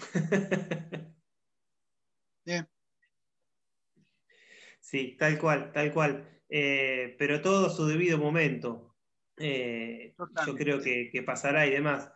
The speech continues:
Speaker 1: Y seguramente, eh, quien, quien va a ver esta entrevista y demás, una de las cosas que se va a preguntar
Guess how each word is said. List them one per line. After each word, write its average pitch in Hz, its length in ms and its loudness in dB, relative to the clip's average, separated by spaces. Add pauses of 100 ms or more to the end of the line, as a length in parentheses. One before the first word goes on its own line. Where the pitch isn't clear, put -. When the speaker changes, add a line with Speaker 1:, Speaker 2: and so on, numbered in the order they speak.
(420)
Speaker 1:
Y 147 140 -4
seguramente, 202 1040 4
eh, 131 480 -4 (200)
quien, 135 520 -4 (320)
quien 147 180 0
va 180 60 4
a 196 40 4
ver 196 160 2
esta - 160 -4
entrevista 160 420 0
y 156 40 2
demás, 202 220 0
una 190 140 2
de 156 80 4
las 143 120 2
cosas 196 280 -4
que 151 80 -8
se 143 120 -8
va 170 80 0
a 180 60 -2
preguntar 156 720 0